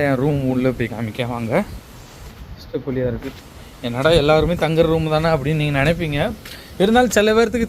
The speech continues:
தெரியாதுல, இப்படிலாம் ஒரு ரூம் இருக்கு, ராமேஸ்வரம் வந்து இப்படி இந்த இடத்துல வந்து தங்கலாம் அப்படின்ட்டு. அந்த இதுக்காக காமிக்கிறேன். அது மட்டும் இல்லாம இந்த காத்து, மழை இதெல்லாம் கொஞ்சம் காமிக்கலாம்னு சொல்லிட்டு ஒரு ஆசை. ஏன்டா புயல் வந்தா கடல்லாம் எப்படி இருக்குன்ட்டு எங்களுக்கு ஓரளவுக்கு தெரியும், மத்தவங்க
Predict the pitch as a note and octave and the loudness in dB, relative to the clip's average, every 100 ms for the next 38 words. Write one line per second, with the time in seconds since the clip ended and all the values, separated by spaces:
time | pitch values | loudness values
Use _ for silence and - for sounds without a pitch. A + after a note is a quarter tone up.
0 | G3+ G3+ G#3 G#3+ E3 F3+ G3 F3+ F#3+ F#3 | 0 2 2 2 0 0 2 2 2 2
1 | F3+ F3 F3 E3 D#3+ F3 E3 E3+ D3+ D#3 | 0 0 0 0 0 0 2 0 2 0
2 | D3+ D3+ D3 D#3 E3 E3 D#3 D#3 D#3+ D#3+ | 0 2 2 2 0 0 -2 0 2 2
3 | C#3 D3 C#3+ D3+ C#3 - - - A#2+ B2+ | 0 -4 -2 -2 -2 -6 -14 -10 -6 -4
4 | C3 D3 F3 G3+ E3 E3 E3 D#3+ E3+ C#3+ | -2 0 0 0 -2 -4 -2 -2 -2 -2
5 | C#3+ E3+ E3 E3+ E3+ F3+ E3+ D#3+ D#3 - | -2 -2 -2 -2 -4 -4 -2 0 -2 0
6 | F3 E3 D#3 D#3 D#3+ E3+ - - - - | 0 2 2 2 2 -2 -10 -20 -14 -4
7 | D3+ D#3+ D#3 D#3 D3+ D3+ D3+ D#3 D#3 D#3 | 0 0 -2 -2 -2 0 -2 0 -2 0
8 | D3+ C#3+ C#3 C3+ C#3 - D3+ D#3 - - | -2 -2 0 0 0 0 0 -2 -14 -18
9 | - D#3 E3 C3+ F#3 G3+ G3 F#3 F3 F3 | -6 0 0 2 2 4 4 2 2 0
10 | E3 E3 E3+ E3+ C#3 E3+ E3 D#3 E3 F3+ | 0 0 2 0 2 2 2 2 2 0
11 | - - - - - - - E3 F#3 G#3+ | -2 -18 -20 -20 -20 -20 -4 0 2 2
12 | G3+ F#3 F#3+ F#3+ G3+ F#3+ F3 E3 E3 F#3 | 2 4 4 4 2 0 0 2 2 2
13 | D#3+ C#3+ F3 | 2 4 4